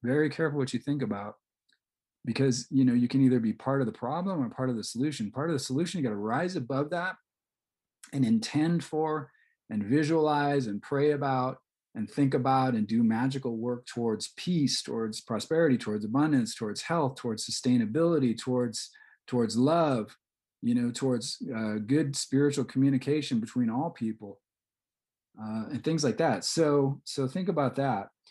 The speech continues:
So this, the idea of this, uh, of letting go and letting God is this sort of an unconcern with the results. It's not an indifference, though. There's a very big difference between indifference and unconcern. Unconcern is like, I don't,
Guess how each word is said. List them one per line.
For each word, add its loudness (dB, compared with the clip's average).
So 0
this, -2
the -2
idea 4
of 4
this, 0
uh, 0
of 0
letting 0
go 2
and 4
letting 0
God -2
is -8
this -6
sort -2
of 0
an 0
unconcern 0
with -4
the -10
results. -6
It's -6
not 6
an 8
indifference, 2
though. -8
There's -6
a -4
very -2
big 2
difference 2
between 4
indifference 4
and 0
unconcern. -2
Unconcern -2
is -2
like, -2
I 0
don't, 0